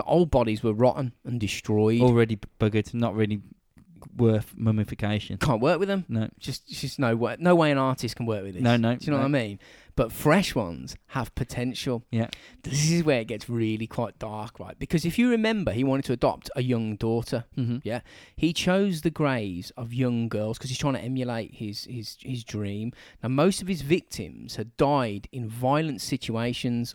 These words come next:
Speaker 1: or been murdered. 'Cause if you think about it, little girls don't just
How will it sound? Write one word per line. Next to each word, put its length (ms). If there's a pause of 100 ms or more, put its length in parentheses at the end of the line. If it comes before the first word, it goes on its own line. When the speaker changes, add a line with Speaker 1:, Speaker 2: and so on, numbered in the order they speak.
Speaker 1:
or 140
been 400
murdered. 460
'Cause 120
if 60
you 80
think 160
about 300
it, 80
little 200
girls 320
don't 320
just 360